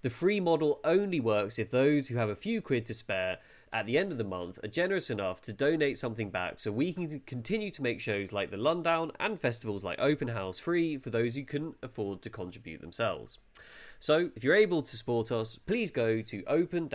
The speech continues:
city dot org dot U K forward slash flat white and help us to continue to make this show, the festival, and our many other programmes free,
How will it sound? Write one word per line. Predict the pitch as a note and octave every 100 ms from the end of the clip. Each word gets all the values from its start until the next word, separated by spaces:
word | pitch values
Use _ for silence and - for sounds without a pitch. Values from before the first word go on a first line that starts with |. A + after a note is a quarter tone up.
| G2
city | - C#3 B2+ C#3
dot | A#2+ G2+
org | - F#3
dot | C#3+ G2+
U | G#2+
K | A2 F#2 F#2
forward | - C#3 A#2+ A2+
slash | - G2+ F#2+ - _ -
flat | B2 -
white | C3 D3 D#3+ - - -
and | - B2
help | F3+ G3+
us | F#3 E3 -
to | - C3+
continue | A2+ G#2 G3+ G3 G3
to | D#3
make | G#2+ G#2
this | G2+ F#2+
show, | - E2+ E2 -
the | -
festival, | F3+ - D#3+ E3 -
and | G#2 G#2+ A2+
our | A#2 G#2+
many | C3 F#3+ F#3 E3+
other | A#2 A2
programmes | G#2+ G2+ F#2 F#2 F#2
free, | - E3+ F3 F#3 E3+